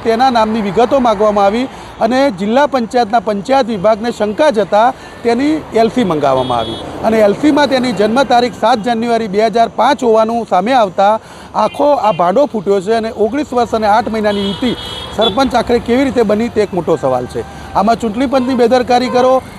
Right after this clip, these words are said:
કે પછી યુવતીની ભૂલ ગણો. યુવતીનો જ્યારે ખુલાસો માગવામાં આવ્યો ત્યારે યુવતીએ એવું કહ્યું છે કે મારી પાસે પૂરતું જ્ઞાન નહીં હોવાથી અને પૂરું નોલેજ નહીં હોવાથી મેં એકવીસ વર્ષ ગ્રામ પંચાયતના ફોર્મમાં લખ્યા હતા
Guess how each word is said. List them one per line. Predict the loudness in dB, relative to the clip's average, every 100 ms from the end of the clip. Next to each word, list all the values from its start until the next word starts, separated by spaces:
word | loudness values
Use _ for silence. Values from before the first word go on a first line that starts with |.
| -4
કે | 0
પછી | 0 0 0
યુવતીની | 0 0 0 0
ભૂલ | 0 0
ગણો. | 2 2 2
યુવતીનો | 0 0 2 4 4
જ્યારે | 2 2 4 2 0
ખુલાસો | 0 2 2 0
માગવામાં | 2 2 2 2
આવ્યો | 2 0 -2 -16 -2
ત્યારે | 0 2
યુવતીએ | 0 0 2
એવું | 2
કહ્યું | 2 0
છે | 0 -2
કે |
મારી | 0 0 0
પાસે | -2 0 0 0
પૂરતું | -4 -6 -4 -4
જ્ઞાન | 0 2 2
નહીં | 2
હોવાથી | 2 4 2 -2 -6 -8 -12 -4
અને | -2 -2 -4
પૂરું | -4 0 0 0 2
નોલેજ | 2 2 2
નહીં | 0 2
હોવાથી | 4 2 2 -2
મેં | 0 0
એકવીસ | 0 -6 -2
વર્ષ | -4 -4 -12 -20 -20 -4
ગ્રામ | 0 2 2
પંચાયતના | 2 2 2 0
ફોર્મમાં | 0 -2 -2 0 0 -2 -8 -20 -20 -4
લખ્યા | -2 2 2 0
હતા | -2 -8